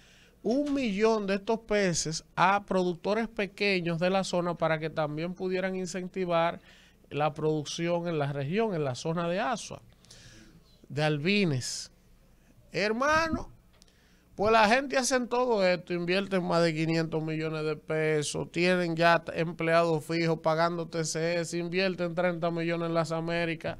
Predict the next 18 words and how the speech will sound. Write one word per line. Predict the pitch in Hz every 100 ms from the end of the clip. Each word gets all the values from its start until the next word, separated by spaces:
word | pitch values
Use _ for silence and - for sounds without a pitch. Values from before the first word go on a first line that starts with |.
| -
Oh, | 185 247 214 - -
¿qué | - 185
pasó? | 208 185 147 - 110 - - _ _ - - - - - _ _ _ 127
Llegan | 127 143 156 165
las | 165 170
elecciones | 170 165 160 196 208 214 185 170 -
en | 135 127
julio | 127 208 220 196 180
del | 160 147
dos | 143
mil | 147 160 165
veinte, | 214 220 196 175 175
se | - 127
da | 131 143
el | 143
cambio | 156 156 156 156
de | 156
gobierno, | 160 165 214 233 214 170